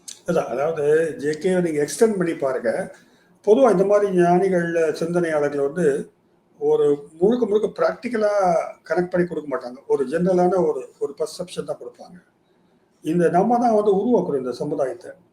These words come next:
நான் கூட பார்க்குறேன், இந்த குழந்தைகள் எல்லாம் இப்ப பாருங்க, அவங்க விளையாடுற விளையாட்டு எல்லாமே வன்முறை சார்ந்த விளையாட்டா இருக்கு. எல்லா குழந்தைகளும் அந்த வீடியோ கேம்ஸ்ல அவனை சுட்டு தள்ளுது, இவனை சுட்டு தள்ளுது.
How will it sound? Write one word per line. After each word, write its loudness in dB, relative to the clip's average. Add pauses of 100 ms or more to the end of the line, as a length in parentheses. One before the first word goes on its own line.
நான் 0
கூட -4
பார்க்குறேன், -4
இந்த -4
குழந்தைகள் 2
எல்லாம் 2
இப்ப -2
பாருங்க, -4 (200)
அவங்க 2
விளையாடுற -2
விளையாட்டு -4
எல்லாமே -2
வன்முறை -2
சார்ந்த -8
விளையாட்டா -18
இருக்கு. -20 (680)
எல்லா 2
குழந்தைகளும் -2
அந்த 0
வீடியோ 2
கேம்ஸ்ல -2
அவனை 2
சுட்டு -4
தள்ளுது, -4
இவனை 2
சுட்டு -6
தள்ளுது. 0